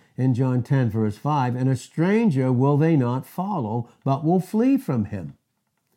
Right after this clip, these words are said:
For they know not the voice of strangers."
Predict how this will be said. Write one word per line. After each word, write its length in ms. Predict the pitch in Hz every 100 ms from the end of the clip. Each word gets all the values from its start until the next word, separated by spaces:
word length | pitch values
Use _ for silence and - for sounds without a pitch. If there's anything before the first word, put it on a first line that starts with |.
| _ _ _
For 160 | 139
they 200 | 127 139
know 300 | 131 135 175
not 320 | 196 170 131 -
the 80 |
voice 400 | 110 113 120 120
of 100 | 123
strangers." 720 | 107 - 110 95 - 107 -